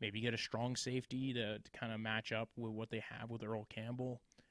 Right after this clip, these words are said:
Uh, get, you know,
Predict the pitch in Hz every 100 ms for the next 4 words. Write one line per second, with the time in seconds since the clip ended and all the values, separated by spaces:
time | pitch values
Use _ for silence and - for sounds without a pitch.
0 | _ - _ _ _ - 123 113 120 123
1 | 123 120 110 - - 135 131 - _ _
2 | _ - 143 117 113